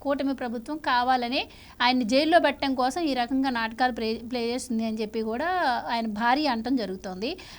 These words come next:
And ముఖ్యంగా ఇంకో పక్క ఇప్పటికే పోలీసులు క్లియర్గా చెప్పడం జరిగింది, సత్యవర్ధన్ కిడ్నాప్కు సంబంధించి పక్కా ఆధారాలు మా దగ్గర ఉన్నాయి అంటున్నారు. మరోపక్క ఈరోజు ఆయన ఫోన్, పిఏ ఫోన్ని స్వాధీనం చేసుకున్నారు, ఆయన ఫోన్ కూడా స్వాధీనం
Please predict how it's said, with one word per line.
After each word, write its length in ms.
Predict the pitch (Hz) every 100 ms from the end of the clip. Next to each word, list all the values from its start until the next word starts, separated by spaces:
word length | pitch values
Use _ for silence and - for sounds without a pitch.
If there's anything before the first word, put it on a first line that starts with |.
| -
And 120 | 330
ముఖ్యంగా 340 | 302 302 392 285
ఇంకో 220 | 285 349
పక్క 200 | 359 330
ఇప్పటికే 280 | 254 302 339
పోలీసులు 420 | 285 294 285 302
క్లియర్గా 360 | 277 254 262 269
చెప్పడం 340 | 269 233 254
జరిగింది, 260 | 247 220 220
సత్యవర్ధన్ 580 | 240 220 294 285 233 269
కిడ్నాప్కు 460 | 240 208 254 254
సంబంధించి 640 | 269 247 226 226 226 339 440 - - 247
పక్కా 260 | 226 -
ఆధారాలు 500 | 320 269 247 262 262
మా 160 | 302 240
దగ్గర 240 | 226 220
ఉన్నాయి 240 | 226 226 247
అంటున్నారు. 480 | 214 208 208 196 - -
మరోపక్క 400 | 233 247 269 277
ఈరోజు 320 | 277 254 269
ఆయన 180 | 262 240
ఫోన్, 440 | - 277 285 311 277
పిఏ 200 | 262 311
ఫోన్ని 540 | 311 302 277 277 262 262 - - -
స్వాధీనం 440 | 262 247 262 247
చేసుకున్నారు, 480 | 247 247 247 240 330
ఆయన 260 | 285 269
ఫోన్ 300 | 285 302 277
కూడా 200 | 277 277
స్వాధీనం 800 | 294 285 240 240 262 269 277 254